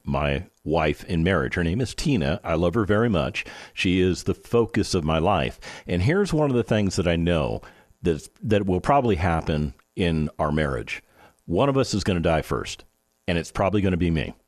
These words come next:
And here's why I know this. The life expectancy of a male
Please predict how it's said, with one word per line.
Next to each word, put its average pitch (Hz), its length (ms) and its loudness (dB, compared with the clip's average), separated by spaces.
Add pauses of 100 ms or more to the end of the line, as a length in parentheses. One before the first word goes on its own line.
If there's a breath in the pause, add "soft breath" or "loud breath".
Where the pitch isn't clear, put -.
(400)
And 90 100 0
here's 92 240 0
why 90 180 4
I 87 40 2
know 76 180 2
this. - 320 -8 (540 loud breath)
The 92 80 2
life 127 340 2
expectancy 92 1160 0
of 85 160 0
a 80 60 0
male 78 600 0